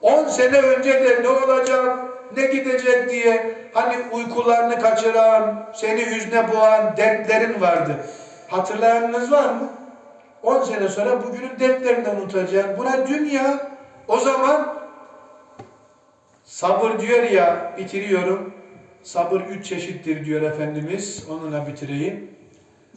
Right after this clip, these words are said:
Allah'ın senden yapmanı istediği ibadetlere ölünceye kadar sabredeceksin. Allah'ın sana yasakladığı haramlara ölünceye kadar uzanmayacaksın.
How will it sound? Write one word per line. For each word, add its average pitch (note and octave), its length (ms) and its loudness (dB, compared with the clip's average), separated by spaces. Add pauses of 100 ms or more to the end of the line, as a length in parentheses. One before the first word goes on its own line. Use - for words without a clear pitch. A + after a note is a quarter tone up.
(100)
Allah'ın F3 460 0
senden E3+ 480 -6
yapmanı F3 480 -2
istediği E3 520 -8
ibadetlere D#3 840 -4
ölünceye D3 600 -6
kadar C#3+ 300 -6
sabredeceksin. A#2+ 920 -10 (1040)
Allah'ın G#3+ 400 0
sana G3+ 260 -2
yasakladığı F#3+ 720 2
haramlara F#3 1040 2 (400)
ölünceye G3 880 2
kadar F#3 460 4 (280)
uzanmayacaksın. F3 1080 2